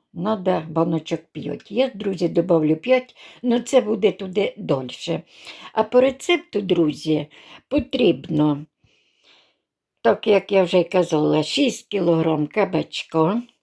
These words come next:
п'ят-, е, півтора кілограма моркви, кілограм цибулі, стакан олії, стакан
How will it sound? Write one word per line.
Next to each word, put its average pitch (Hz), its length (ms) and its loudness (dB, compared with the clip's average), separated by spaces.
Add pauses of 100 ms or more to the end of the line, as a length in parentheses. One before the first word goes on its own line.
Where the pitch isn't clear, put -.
(380)
п'ят-, 208 280 2
е, 185 340 0
півтора 226 500 2
кілограма 170 880 2
моркви, 165 760 0 (800)
кілограм 214 880 2 (400)
цибулі, 202 1040 0 (640)
стакан 156 880 -2 (160)
олії, 165 1040 0 (1200)
стакан 190 800 0